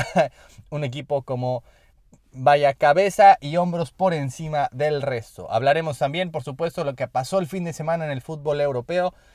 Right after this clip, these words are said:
porque hay mucho también que comentar. La gran final de la Supercopa Española, los duelazos, los clásicos que hubo en Inglaterra, y también escucharemos las palabras de varios entrenadores de la Liga M X. Escucharemos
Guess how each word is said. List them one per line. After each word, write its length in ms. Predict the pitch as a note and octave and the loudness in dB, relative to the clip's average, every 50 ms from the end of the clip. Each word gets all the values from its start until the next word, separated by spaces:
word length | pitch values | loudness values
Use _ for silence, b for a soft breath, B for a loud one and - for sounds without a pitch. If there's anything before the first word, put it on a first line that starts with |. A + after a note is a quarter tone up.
| b b b | b b b
porque 240 | C3+ C3 B2 D3+ | -8 -8 -4 -4
hay 60 | C#3 C#3 | -4 -4
mucho 420 | C#3+ D#3+ F#3+ A3+ G3+ - D#3+ C3 | -4 -4 -2 -4 -4 -4 -4 -6
también 200 | C#3 C3 D3+ D3+ | -6 -6 -8 -10
que 60 | C#3 | -12
comentar. 640 | B2+ B2+ A#2 A#2+ A#2+ B2 - F3 F#3 G3 G3+ G3 b b b b b | -10 -10 -8 -8 -6 0 4 8 8 8 6 4 b b b b b
La 280 | C#3 D3+ D#3 D#3+ D#3+ D3+ | 0 4 8 8 8 8
gran 300 | E3+ F#3+ G3+ G#3+ G#3 F3+ | 6 2 2 2 0 -4
final 280 | - D#3+ E3 F3 F#3 | -6 -4 -4 -2 -2
de 60 | F3+ | 0
la 140 | E3+ D3+ C#3 | 0 0 -2
Supercopa 840 | - - D#3+ - D#3+ C#3+ C#3+ C3 - E3+ E3+ - - D3 C#3 B2 _ | -2 -4 -10 -4 -4 -4 -4 -4 -4 -6 -4 0 0 0 0 0 _
Española, 920 | - C#3+ D#3 C#3+ - - - B2+ B2 C3 C#3 D#3 D#3+ E3 E3 E3 E3 E3 b b b b b b b b | -6 -6 -6 -6 -8 -8 -4 -4 -4 -4 -4 -4 -4 -2 0 2 0 0 b b b b b b b b
los 500 | _ - C#3+ D#3 E3+ F#3 G3 F#3+ - - C3 | _ -8 -4 2 4 4 4 4 2 -4 -8
duelazos, 760 | C3 C#3 D3+ D#3 D3+ D#3+ E3+ F3+ F3 - F3+ F3 D#3 - - | -4 0 2 2 6 6 6 6 6 2 -4 -10 -10 -10 -12
los 200 | C3+ C3+ B2+ - | -12 -12 -12 -10
clásicos 640 | - D#3 E3+ F3 F3+ F3 - D#3+ C#3 - C3+ B2+ B2 | -8 0 4 4 4 4 2 -12 -12 -10 -12 -12 -10
que 100 | - C3 | -10 -10
hubo 300 | C#3 D3 D3 D#3 - - | -8 -6 -4 -6 -6 -4
en 180 | C3 C#3+ D3+ D3+ | -6 -8 -8 -6
Inglaterra, 720 | C#3 B2+ B2 A#2+ A#2+ - - D#3 D#3 D#3 D#3 D#3 D3+ C#3+ _ _ _ _ _ - | -8 -6 -4 -4 -4 -4 -2 -2 -2 2 2 2 2 2 _ _ _ _ _ -8
y 100 | E3 D3 | -6 0
también 400 | B2+ D#3+ D#3 D#3+ F#3 G#3+ A3+ A3 | 2 2 2 2 2 -2 0 -2
escucharemos 560 | G#3+ - - F#3 E3 - E3+ F3+ G3+ G3 F#3+ | -4 -6 -6 -8 -4 -2 0 0 0 0 0
las 220 | E3+ E3 E3 D#3 - | 4 4 2 2 4
palabras 640 | - D3+ D3 D#3+ F3+ E3+ E3+ E3+ E3+ E3 - - _ _ _ _ _ _ _ _ _ _ _ _ _ _ - | 0 2 4 6 4 4 6 4 2 2 -2 -16 _ _ _ _ _ _ _ _ _ _ _ _ _ _ -8
de 300 | C3+ B2 D3+ D#3+ D#3 D#3 | 0 2 4 4 4 6
varios 300 | C#3 D3+ D#3 D#3+ C#3 C3 | 6 4 4 4 0 -6
entrenadores 520 | C3 A#2+ B2 B2+ B2+ C3 C#3 C#3 C#3 C3 | -6 -8 -6 -6 -4 -4 -2 -4 -4 -6
de 240 | A#2+ C#3+ C#3+ D3 D3 - | -4 -2 -2 -2 -4 -4
la 140 | B2 A#2 A#2 | -2 -2 -2
Liga 220 | C3 C#3 B2 B2+ | -2 -2 -4 -4
M 160 | B2 A#2+ A#2+ | -4 -4 -6
X. 220 | A#2 - G#2+ F#2+ G2+ | -10 -10 -12 -16 -16
Escucharemos 680 | - - B2 A#2 - A#2+ A#2+ B2+ B2 B2 A#2+ - - | -14 -14 -14 -8 -6 -4 -4 -4 -4 -6 -8 -10 -12